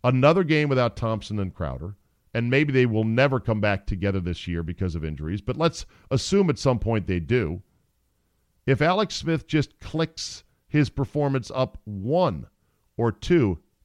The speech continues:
click, click, and you get Thompson and Crowder back, this offense has a lot more headroom to improve on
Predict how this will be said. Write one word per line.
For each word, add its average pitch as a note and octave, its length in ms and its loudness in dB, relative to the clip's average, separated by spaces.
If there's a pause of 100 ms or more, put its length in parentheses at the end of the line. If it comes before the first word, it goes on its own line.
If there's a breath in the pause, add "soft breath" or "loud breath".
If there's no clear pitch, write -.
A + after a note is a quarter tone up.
click, - 400 -10 (120)
click, - 360 -6 (440)
and B2 120 0
you C3 60 2
get B2 180 0
Thompson D3+ 480 -4
and G#2+ 120 -4
Crowder C#3+ 360 -2
back, G#2+ 320 -6 (360 soft breath)
this E3 220 0
offense D3 480 -4
has G#2+ 140 -2
a G#2 40 -2
lot B2 540 -8
more B2+ 220 0
headroom G2+ 500 -4 (1000)
to D3 120 6
improve E3 400 2
on - 140 -8